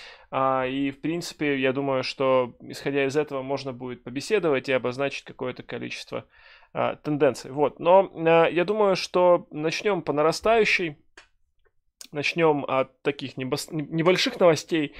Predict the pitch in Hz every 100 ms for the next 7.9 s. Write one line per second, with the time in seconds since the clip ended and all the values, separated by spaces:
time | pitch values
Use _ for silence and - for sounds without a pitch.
0 | - - - - - 139 139 - 147 143
1 | 143 143 139 135 131 123 107 110 107 -
2 | 170 185 190 - 220 277 208 165 165 -
3 | 147 151 147 - 151 - 196 196 165 139
4 | 131 117 127 127 127 117 - 151 147 147
5 | 120 127 127 120 - 127 120 143 135 156
6 | 135 123 - 151 139 135 131 147 139 123
7 | 139 139 - 135 123 120 - 107 98